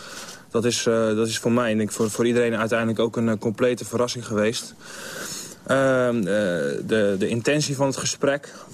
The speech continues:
voor mij was om met de groep, eh, een, een, een lijn te bepalen waar wij vanaf zouden gaan werken. Een soort van regels opstellen die voor ons, eh, duidelijk zouden zijn.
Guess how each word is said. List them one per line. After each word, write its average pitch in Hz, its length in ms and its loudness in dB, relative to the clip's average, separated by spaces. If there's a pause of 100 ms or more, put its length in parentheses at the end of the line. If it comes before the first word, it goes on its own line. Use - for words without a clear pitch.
(320)
voor 123 140 2
mij 139 360 2 (160)
was 120 280 -2
om 123 360 2
met 117 280 0
de 113 80 -4
groep, 107 460 -2
eh, 117 500 2
een, 113 340 0
een, 104 280 0 (440)
een 123 200 2
lijn 135 240 2
te 131 100 -6
bepalen 127 680 0
waar 120 340 0
wij 123 340 0
vanaf 123 300 0
zouden 120 260 0
gaan 113 160 -2
werken. 113 420 0
Een 104 80 -4
soort 110 280 0
van 110 340 0
regels 123 420 0
opstellen 120 600 0 (320)
die 123 160 0
voor 120 120 0
ons, 127 300 0
eh, - 60 -4 (1000)
duidelijk 123 340 0
zouden 123 240 0
zijn. 123 360 -2